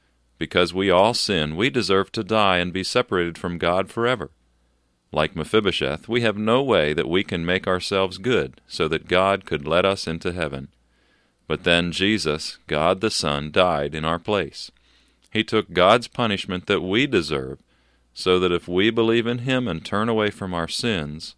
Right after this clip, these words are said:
all those bad things that we all do, we can be forgiven and made right with God. I hope that you have trusted Jesus as your Savior from sin,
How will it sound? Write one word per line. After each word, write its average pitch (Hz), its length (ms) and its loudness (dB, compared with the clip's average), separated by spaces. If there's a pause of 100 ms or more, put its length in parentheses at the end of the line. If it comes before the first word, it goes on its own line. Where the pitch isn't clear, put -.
(160)
all 76 140 0
those 87 200 2
bad 87 320 0
things 87 220 -6
that 87 100 -4
we 78 140 -2
all 82 220 0
do, 76 320 -6 (580)
we 147 160 2
can 120 180 -2
be 101 140 0
forgiven 92 600 -2 (140)
and 76 160 -4
made 80 220 0
right 82 400 0
with 76 220 -8
God. 73 380 -8 (1000)
I 123 140 0
hope 110 200 2
that - 180 -4
you 101 180 2
have 90 140 -2
trusted 87 460 -2
Jesus 92 480 -4
as 76 180 -6
your 95 200 0
Savior 76 420 -2
from 76 240 -10
sin, 82 400 -6